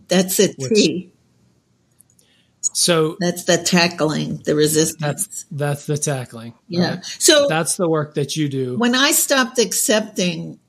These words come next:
Speaker 1: third-party medical insurance,
Speaker 2: Mm-hmm.
Speaker 1: that was the reason. Well, part of the reason, other than it's a big pain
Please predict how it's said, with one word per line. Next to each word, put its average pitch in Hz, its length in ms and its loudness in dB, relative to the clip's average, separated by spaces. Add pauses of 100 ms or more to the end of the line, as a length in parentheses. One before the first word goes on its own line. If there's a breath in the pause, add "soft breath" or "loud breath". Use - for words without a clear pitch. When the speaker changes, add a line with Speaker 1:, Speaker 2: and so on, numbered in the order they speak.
Speaker 1:
third-party 190 800 0
medical 175 720 -4 (220)
insurance, 165 1000 -4 (880)
Speaker 2:
Mm-hmm. 123 420 -10
Speaker 1:
that 185 220 4
was 190 240 2
the 170 100 4
reason. 160 680 0 (800)
Well, 156 260 4
part 175 300 2
of 160 80 2
the 151 80 2
reason, 147 360 0
other 143 260 0
than 135 240 -6
it's 123 180 -10
a 156 60 -12
big 143 280 -2
pain 135 400 -2